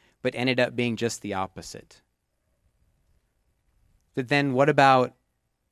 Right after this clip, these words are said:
you and what about me? What are the places that we have sought refuge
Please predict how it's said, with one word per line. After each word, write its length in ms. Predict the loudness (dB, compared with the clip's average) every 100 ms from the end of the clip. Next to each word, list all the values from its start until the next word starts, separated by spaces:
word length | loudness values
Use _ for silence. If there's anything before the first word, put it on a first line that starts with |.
| -10
you 280 | -4 -2
and 240 | -2 -4 -10 _ -6
what 160 | 0
about 340 | 2 4 2 -2 -16 _ _
me? 240 | -2 0 2
What 200 | 2 2
are 40 |
the 120 | 0
places 680 | -2 0 0 0 -6 -8 -12 -20 -20 -8 0
that 180 | 0
we 200 | 0 -2
have 200 | -2 -4
sought 340 | -2 2 2 2
refuge 840 | 0 0 0 -4 -6 -6 -10 -14